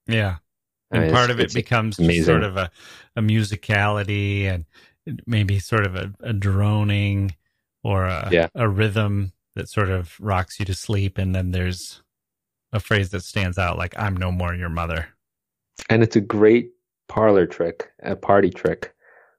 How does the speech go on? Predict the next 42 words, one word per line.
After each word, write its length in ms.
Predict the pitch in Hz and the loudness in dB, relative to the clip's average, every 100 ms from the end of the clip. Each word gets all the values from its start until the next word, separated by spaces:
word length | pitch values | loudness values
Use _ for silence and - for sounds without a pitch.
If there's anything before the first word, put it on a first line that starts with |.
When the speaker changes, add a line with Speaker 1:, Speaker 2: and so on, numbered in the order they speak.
| _ _ | _ _
Speaker 2:
when 160 | 98 90 | -2 0
you, 140 | 85 87 - - 98 | 0 -4 -16 -20 -6
when, 160 | 98 92 | 0 0
<laughs> 420 | - - - - | 0 -4 -8 0
when 120 | - 117 | 2 4
you 80 | 131 | 2
recite 500 | 104 110 - 113 92 | 4 2 2 2 4
a 60 | 113 | 2
poem. 320 | - 101 98 | 0 0 0
I 340 | - - 147 - | -2 -4 -2 2
remember 300 | 104 107 107 101 98 - | 4 6 6 6 4 0
I, 40 | |
I 40 | |
went 240 | 98 101 101 | 2 2 2
to, 300 | - 95 92 - _ - - _ | 4 4 2 -4 _ -20 -20 _
uh, 320 | 113 92 87 - - | 2 6 6 2 -4
a, 100 | - | -4
a, 340 | 98 - 90 - | -2 0 -2 0
a 60 | 104 | 2
little 400 | 95 104 95 90 | 4 6 4 4
party 400 | - 95 90 90 | 4 6 8 6
in 100 | 87 | 6
high 180 | 87 92 | 4 2
school, 460 | - - 87 87 | 2 4 4 2
<laughs> 40 | - | 0
and 240 | 95 90 | 2 6
there 80 | 90 | 6
was 140 | 90 | 6
a 80 | 92 | 6
guy 300 | 92 92 90 | 6 4 6
there 280 | 92 87 87 | 4 4 2
who, 380 | - 92 92 92 - _ _ _ - | 2 2 2 -2 -14 _ _ _ 0
um, 260 | 90 85 | 2 2
had, 280 | 76 92 85 - _ _ _ | 0 0 0 -8 _ _ _
could 280 | 95 87 - | 0 0 0
recite 600 | - - 90 85 80 - | 0 2 2 2 0 -4
"To 100 | 90 | 0
Be 180 | 92 | 4
or 80 | 90 | 4
Not 260 | 85 82 85 | 4 -2 -4
to 80 | 90 | -6
Be." 300 | 104 104 | -4 -4